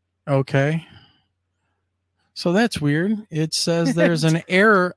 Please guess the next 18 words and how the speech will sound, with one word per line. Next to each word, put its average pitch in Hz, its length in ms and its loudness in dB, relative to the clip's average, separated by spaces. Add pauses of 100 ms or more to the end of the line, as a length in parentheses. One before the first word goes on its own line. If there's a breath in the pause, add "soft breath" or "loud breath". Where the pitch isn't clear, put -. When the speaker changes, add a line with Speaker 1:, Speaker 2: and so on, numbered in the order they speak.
(100)
Speaker 1:
occurred 175 400 -4
on 170 180 -4
YouTube. 170 560 -6
This 160 240 -8
is 160 120 -8
actually 151 420 -8
temporary. 151 540 -6
Please 165 300 -10
wait 165 180 -6
a 151 40 -8
moment 143 320 -8
and 151 80 -18
try 143 260 -8
again. 165 420 -8 (1120)
How 226 100 -8
strange 247 420 -2
is 226 160 -6
that? 254 320 -6